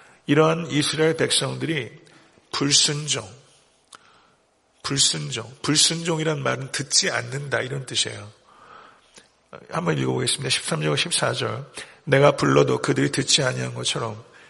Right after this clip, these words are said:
그들이 불러도 내가 듣지 아니하리라. 만군의 여호와가 말하였느니라.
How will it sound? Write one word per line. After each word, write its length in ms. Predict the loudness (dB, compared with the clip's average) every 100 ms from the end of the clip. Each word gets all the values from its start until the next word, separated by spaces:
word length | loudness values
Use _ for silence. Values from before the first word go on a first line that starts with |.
| _
그들이 340 | -4 0 2
불러도 640 | 2 2 2 4 2 2 -4
내가 240 | -2 -2
듣지 560 | -4 0 2 4 0 -4
아니하리라. 680 | -6 -4 -4 -2 -4 -6 -10 -18 -20 -20 -20 -4
만군의 500 | -2 0 0 0 2
여호와가 560 | 2 2 2 0 -2 -4
말하였느니라. 680 | -2 0 -2 -2 -8 -12